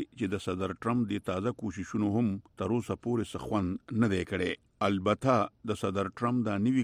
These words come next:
کوششونه د پاکستان او د امریکې ترمنځ د تعلقاتو کې د وړاندې نه موجود توسوخت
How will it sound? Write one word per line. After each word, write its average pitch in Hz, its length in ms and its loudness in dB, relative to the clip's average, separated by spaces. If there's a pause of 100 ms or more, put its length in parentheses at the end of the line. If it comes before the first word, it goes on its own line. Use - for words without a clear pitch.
(100)
کوششونه 101 500 0 (300)
د 98 120 -2
پاکستان 107 640 0 (140)
او - 100 0
د 87 80 -4 (100)
امریکې 92 460 -6
ترمنځ 107 400 0
د 107 140 -2
تعلقاتو 107 640 -2
کې 104 480 -2
د 92 100 0
وړاندې 113 360 2 (100)
نه - 100 0
موجود 92 400 -2 (140)
توسوخت 110 520 -2